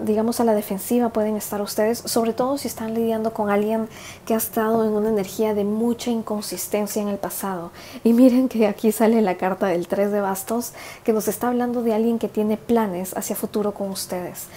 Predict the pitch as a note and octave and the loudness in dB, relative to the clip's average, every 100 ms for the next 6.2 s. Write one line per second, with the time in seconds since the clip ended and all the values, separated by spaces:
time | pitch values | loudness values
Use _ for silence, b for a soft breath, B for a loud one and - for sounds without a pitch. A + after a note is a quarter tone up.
0 | B B G#3+ A3+ C4 D#4+ A#3+ A3 A3 G#3+ | B B 0 0 2 2 4 0 0 0
1 | A3 - - B B B A3+ G#3 - A#3 | -2 -6 -10 B B B 0 0 0 0
2 | A#3+ B3 A#3 G3+ G3 G3+ G#3 G3+ F3+ F#3+ | 0 2 0 2 0 0 -2 -2 -2 -2
3 | F#3+ G3 G3 F#3+ G#3 G#3 - G3+ - F#3+ | -2 -2 -2 -4 -4 -4 -6 -4 0 2
4 | G3 G3 G3+ G#3+ B B B G#3 A3 G#3+ | 2 -2 -2 -4 B B B 2 2 2
5 | G3 A3 A#3 A3+ G#3+ G3+ G#3+ A3 G#3+ F#3+ | -2 0 0 -2 -4 -2 -2 -2 -2 -2
6 | G3+ G3+ | -2 -2